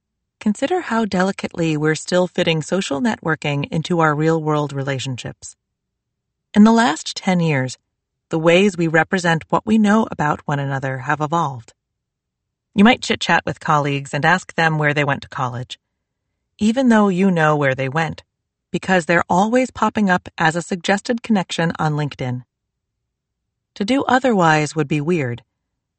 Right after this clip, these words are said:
It might imply a stalkerish level of interest, even though the ease of Google has made it the first stop after you meet someone new. Elsewhere, you might follow someone on Instagram, but refrain from hitting like on one of their posts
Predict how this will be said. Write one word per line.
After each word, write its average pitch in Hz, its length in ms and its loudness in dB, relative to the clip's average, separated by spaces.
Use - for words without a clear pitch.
It 220 160 -2
might 220 160 6
imply 196 500 4
a - 60 -8
stalkerish 220 640 -2
level 175 240 -2
of 160 100 -2
interest, 151 460 -6
even 175 260 2
though 180 140 4
the 170 160 -4
ease 226 300 -2
of 214 140 -12
Google 170 360 2
has 147 200 -4
made 156 200 -2
it - 80 -6
the - 100 -12
first - 360 -4
stop 170 520 0
after 160 260 -4
you 160 160 -4
meet 165 240 -4
someone 143 340 -4
new. 139 320 -6
Elsewhere, 160 560 -2
you 202 120 4
might 254 220 6
follow 302 460 2
someone 190 540 2
on 180 220 4
Instagram, 143 680 -4
but - 160 4
refrain 233 500 4
from 180 200 2
hitting 175 280 0
like 170 420 2
on 170 160 0
one 165 140 0
of 180 100 -2
their 160 120 0
posts 151 560 -4